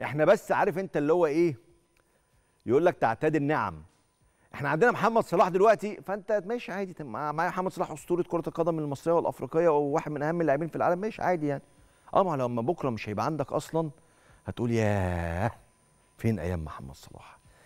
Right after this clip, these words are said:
فين ايام الجماهير في ليفربول لما كانت بتهتف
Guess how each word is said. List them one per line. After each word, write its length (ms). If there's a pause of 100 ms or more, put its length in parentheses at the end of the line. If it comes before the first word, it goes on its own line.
(340)
فين 140
ايام 280
الجماهير 400
في 120
ليفربول 400
لما 180
كانت 260
بتهتف 340